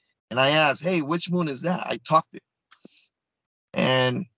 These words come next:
they talked back. They, they said, "It's Europa." They talk with an accent.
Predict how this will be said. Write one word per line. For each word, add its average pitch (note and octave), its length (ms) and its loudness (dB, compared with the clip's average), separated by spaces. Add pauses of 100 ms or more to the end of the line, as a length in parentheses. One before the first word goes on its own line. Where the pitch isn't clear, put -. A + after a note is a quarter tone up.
(720)
they C3+ 140 2
talked - 300 0
back. - 340 -2 (360)
They, - 420 -8
they A#2+ 140 -4
said, C3 360 0 (1000)
"It's C#3 160 -2
Europa." E3+ 440 2 (920)
They C#3 120 2
talk E3+ 240 2
with C3+ 180 -4
an A#2 80 -6
accent. A#2 360 -6